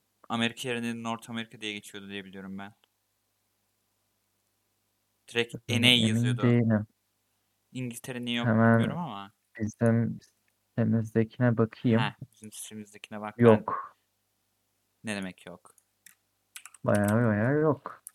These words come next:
Speaker 2: N A diye bir şey yok.
Speaker 1: Bir dakika, G B C'den bakayım bir de ben. Aa, spoiler mı verdim? Çok, çok şaşırdınız değil mi G B C dememe? Sanki başka yayın evi şey basıyor, Batman basıyor.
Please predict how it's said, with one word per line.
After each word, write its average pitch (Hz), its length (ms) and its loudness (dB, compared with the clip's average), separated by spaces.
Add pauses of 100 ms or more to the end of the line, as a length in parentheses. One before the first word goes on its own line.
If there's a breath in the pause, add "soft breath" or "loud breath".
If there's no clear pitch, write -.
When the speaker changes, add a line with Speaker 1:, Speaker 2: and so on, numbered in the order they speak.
(280)
Speaker 2:
N 113 220 4
A 113 200 4
diye 110 220 2
bir 110 60 2
şey 135 200 -4
yok. 120 340 -2 (1200)
Speaker 1:
Bir 120 40 -6
dakika, 110 220 -8 (360)
G 117 140 -12
B 117 40 -16
C'den 131 320 -6
bakayım 104 320 -12
bir 95 40 -12
de 98 100 -14
ben. 127 220 -10 (440 loud breath)
Aa, 175 120 6 (260)
spoiler 175 460 -4
mı 127 140 -4
verdim? 95 260 -12 (200)
Çok, - 280 -20
çok - 160 -20
şaşırdınız 101 560 -12
değil 123 120 -16
mi 98 60 -18
G 101 160 -16
B 95 40 -16
C - 200 -12
dememe? 95 420 -12 (720)
Sanki 117 360 -14
başka 110 480 -4 (400)
yayın 110 260 -8
evi 104 220 -2
şey - 260 -12
basıyor, 95 440 -16 (100)
Batman 98 340 -14
basıyor. 90 340 -18